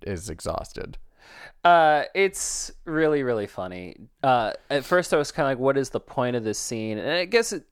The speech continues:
Speaker 2: is really just to get Ralph's perspective on his relationship with Janice.
Speaker 1: Yeah.
Speaker 2: And to kind of explain it a little bit.
Speaker 1: Which is what we need.
Speaker 2: Yeah.
Speaker 1: Yeah.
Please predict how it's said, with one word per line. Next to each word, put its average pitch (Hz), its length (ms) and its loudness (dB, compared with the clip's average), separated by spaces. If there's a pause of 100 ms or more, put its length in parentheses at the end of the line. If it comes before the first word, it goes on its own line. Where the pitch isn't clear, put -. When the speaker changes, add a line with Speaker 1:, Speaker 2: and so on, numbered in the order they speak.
(480)
Speaker 2:
is 170 260 0
really 147 300 4
just 117 360 -2
to - 100 -4
get 110 340 -2
Ralph's 104 480 -2
perspective 95 920 -8 (380)
on 104 160 -2
his 104 240 -6
relationship 104 600 -8
with 147 140 -8
Janice. - 500 -8
Speaker 1:
Yeah. - 260 -4 (360)
Speaker 2:
And 123 80 -6
to 113 60 -6
kind 127 240 -2
of 113 80 -6
explain 131 540 -2
it 113 80 -2
a 110 40 -2
little 95 240 -2
bit. 60 300 -8 (180)
Speaker 1:
Which 156 220 -4
is 156 100 -2
what 127 140 0
we 95 100 -2
need. 82 300 -6 (200)
Speaker 2:
Yeah. 262 300 2 (320)
Speaker 1:
Yeah. 214 200 -6